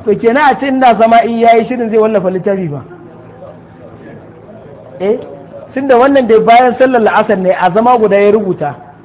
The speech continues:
wanda za a ba zai tafi ne, zai koma garinsu.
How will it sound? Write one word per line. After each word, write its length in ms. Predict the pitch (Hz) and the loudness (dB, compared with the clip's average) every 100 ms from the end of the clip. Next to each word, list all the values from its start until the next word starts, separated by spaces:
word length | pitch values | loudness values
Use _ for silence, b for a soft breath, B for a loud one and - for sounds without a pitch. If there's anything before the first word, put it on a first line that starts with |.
| - - | -20 -6
wanda 300 | 185 190 196 | -4 -2 -2
za 120 | 233 | 0
a 140 | 262 202 | 0 2
ba 160 | 220 | 2
zai 140 | 196 208 | 2 0
tafi 220 | 165 165 | -2 -6
ne, 120 | 175 | -4
zai 160 | 185 180 | -2 -2
koma 220 | 185 180 | -2 -2
garinsu. 380 | 156 156 151 127 | -4 -6 -8 -12